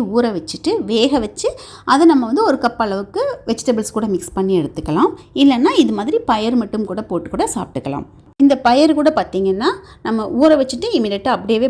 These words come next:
போட்டு சாப்பிடலாம், இல்லைன்னா ஸ்ப்ரவுட்ஸ் வர வச்சுக்கலாம், இல்லைன்னா வேக வச்சுட்டு கூட நம்ம போட்டு சாப்பிட்டுக்கலாம்.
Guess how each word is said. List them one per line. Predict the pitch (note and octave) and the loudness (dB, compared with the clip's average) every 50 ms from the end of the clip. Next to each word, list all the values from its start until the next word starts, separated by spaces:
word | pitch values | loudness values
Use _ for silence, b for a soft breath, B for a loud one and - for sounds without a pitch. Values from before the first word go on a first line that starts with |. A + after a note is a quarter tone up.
| C4 G#3 | -2 -2
போட்டு | F#3+ F#3 G3+ F#3+ | -4 -4 -6 -6
சாப்பிடலாம், | - F3+ E3+ E3+ - D#3+ F3 A#3+ F4 F#4+ | -6 -6 -6 -4 -4 -2 0 4 4 4
இல்லைன்னா | D#4 A#3 G#3 A#3+ D4 D#4+ - | 4 2 2 0 0 -2 -2
ஸ்ப்ரவுட்ஸ் | - - A3 G#3 A#3+ C#4 C4+ - A#3+ | -2 -2 0 0 0 0 -2 -2 -2
வர | G#3+ G3 F#3 F3 | -2 -2 -2 -2
வச்சுக்கலாம், | F3 F3 - E3+ - F3+ G3+ C#4 G4+ G#4+ | -4 -4 -6 -8 -6 -4 -2 -2 -2 -2
இல்லைன்னா | C#4+ A#3 A3 C4 G4 - B B B B B B - B3+ | -2 -2 -2 -2 -4 -4 B B B B B B -2 2
வேக | C4 D4 E4+ E4+ E4+ C#4 | 2 4 4 2 2 -2
வச்சுட்டு | A#3 A#3+ - G#3 - G3 | -2 -6 -8 -10 -8 -6
கூட | G3+ B3 C4 A3+ | -6 -4 -4 -4
நம்ம | F#3 F#3 C4+ A4 C#5 - - - | -4 -2 -4 -4 -6 -8 -8 -4
போட்டு | F#3 F3 F3 B3 - - | -4 -4 -4 -4 -6 -6
சாப்பிட்டுக்கலாம். | D#3 A#3+ - - B2 - D3 D3 C3+ | -6 -6 -8 -12 -8 -6 -6 -6 -6